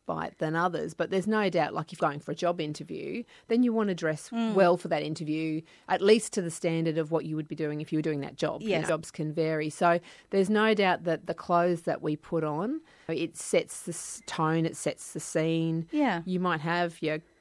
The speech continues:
Speaker 1: confident shirt that you
Speaker 2: Yes.
Speaker 1: wear or something like that, your
Speaker 2: Yes.
Speaker 1: confident
Speaker 2: Your
Speaker 1: shoes,
Speaker 2: power suit.
Speaker 1: your power suit, maybe even, I don't know, shoulder pads, I don't know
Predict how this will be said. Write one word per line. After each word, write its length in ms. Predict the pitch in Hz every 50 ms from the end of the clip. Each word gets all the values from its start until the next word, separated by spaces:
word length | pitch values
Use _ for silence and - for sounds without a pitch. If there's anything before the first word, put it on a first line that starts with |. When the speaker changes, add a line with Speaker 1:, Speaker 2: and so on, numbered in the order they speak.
| _ _ _ _ _
Speaker 1:
confident 520 | - 208 202 190 - 196 175 175 170 165 -
shirt 320 | - - 208 214 214 -
that 100 | - 170 -
you 80 | - 240
Speaker 2:
Yes. 60 | 226
Speaker 1:
wear 300 | 226 233 233 247 247 233
or 100 | 233 247
something 320 | 247 269 226 170 208 208
like 160 | 202 196 180 233
that, 180 | 208 185 170
your 40 | 175
Speaker 2:
Yes. 100 | 185 -
Speaker 1:
confident 380 | - 220 214 208 - 196 208 202
Speaker 2:
Your 80 | 208
Speaker 1:
shoes, 120 | - 214 214
Speaker 2:
power 300 | 220 214 214 226 233 233
suit. 320 | - - - 240 226 233
Speaker 1:
your 100 | 240 196
power 460 | 190 - 185 220 214 220 226 226 220 220
suit, 360 | - - 233 226 233 220 -
maybe 200 | 196 196 208 208 214
even, 280 | 214 208 202 190 175
I 100 | 156 170
don't 140 | 180 170 -
know, 160 | - 175 180
shoulder 320 | 160 - - 165 160 165 165
pads, 240 | - 165 160 160
I 60 | 165 160
don't 100 | 165 117
know 100 | 139